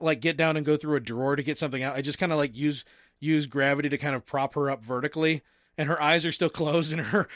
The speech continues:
her, like, hands, she's just holding, like, three inches out in front of her, like, at her, but, like, down by her stomach, like,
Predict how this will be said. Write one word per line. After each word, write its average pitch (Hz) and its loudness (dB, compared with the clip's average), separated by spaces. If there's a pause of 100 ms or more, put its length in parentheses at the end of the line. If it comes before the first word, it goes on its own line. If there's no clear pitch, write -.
(180)
her, 185 4
like, 202 4
hands, 185 0
she's 165 -4
just 180 -2
holding, 175 2
like, 156 0
three 165 0
inches 156 -2
out 165 4
in 151 -6
front 151 0
of 147 -2
her, 156 2
like, 147 0
at 151 0
her, 147 -4
but, 151 -4
like, 139 0
down 143 -2
by 139 -2
her 131 -4
stomach, 151 -2
like, 147 0